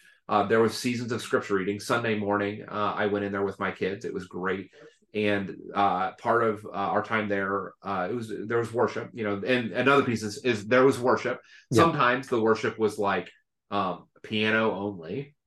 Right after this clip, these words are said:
Speaker 1: right? And sometimes the worship was, like, a full, you know, band instrumental. Um, sometimes it was literally just, uh, singing.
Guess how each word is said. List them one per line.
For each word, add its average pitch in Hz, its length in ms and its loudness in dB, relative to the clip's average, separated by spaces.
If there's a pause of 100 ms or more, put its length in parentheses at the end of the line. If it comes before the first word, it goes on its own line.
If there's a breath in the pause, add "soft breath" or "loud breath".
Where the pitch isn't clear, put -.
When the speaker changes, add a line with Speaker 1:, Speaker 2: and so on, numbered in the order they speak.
Speaker 1:
right? 107 360 6
And 135 160 4
sometimes 127 460 4
the 135 160 4
worship 110 400 2
was, 107 300 -2
like, 98 340 0
a - 140 -16
full, 101 580 4
you 101 80 -4
know, 90 400 -4
band 92 640 -4
instrumental. 87 640 -6 (440 soft breath)
Um, 95 440 2
sometimes 110 440 0
it 107 100 0
was 110 300 -4
literally 104 460 6
just, 92 500 -6 (100)
uh, 90 340 -2 (280)
singing. - 460 -10